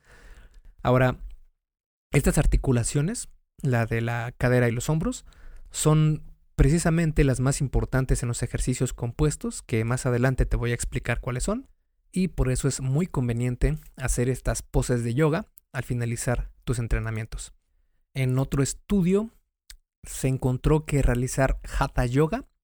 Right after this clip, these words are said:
que es un tipo de yoga, mejoró la flexibilidad del grupo participante en todas y cada una de las mediciones.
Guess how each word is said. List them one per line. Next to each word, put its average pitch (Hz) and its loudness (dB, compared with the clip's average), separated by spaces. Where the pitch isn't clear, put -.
que 123 -6
es - -6
un 123 -6
tipo 123 -2
de 117 -4
yoga, 160 -4
mejoró 151 2
la 170 4
flexibilidad 147 0
del 131 0
grupo 156 0
participante 151 -2
en 127 -4
todas 180 -4
y 135 -4
cada 139 0
una 139 2
de 127 0
las 120 -2
mediciones. 120 -6